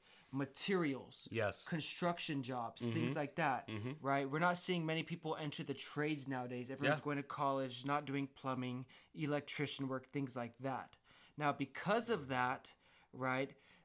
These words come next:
Speaker 1: there is very little room to do fix and flips, very little room to do things
Speaker 2: Yeah.
Speaker 1: like that, right?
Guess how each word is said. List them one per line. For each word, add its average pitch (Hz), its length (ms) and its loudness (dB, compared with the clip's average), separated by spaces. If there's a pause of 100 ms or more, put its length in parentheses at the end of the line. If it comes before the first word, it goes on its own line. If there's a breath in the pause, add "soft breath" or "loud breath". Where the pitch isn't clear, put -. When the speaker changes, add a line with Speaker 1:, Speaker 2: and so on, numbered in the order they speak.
Speaker 1:
there 170 180 2
is 175 280 2
very 180 360 6
little 156 360 2
room 135 360 -2
to 127 80 -6
do 131 140 -4
fix - 340 -8
and 120 100 -12
flips, - 280 -12
very 160 300 0
little 170 180 -2
room 185 160 0
to 151 60 -2
do 135 140 -2
things 135 280 -2
Speaker 2:
Yeah. 127 100 6
Speaker 1:
like 160 160 -2
that, 151 360 0
right? 123 320 -4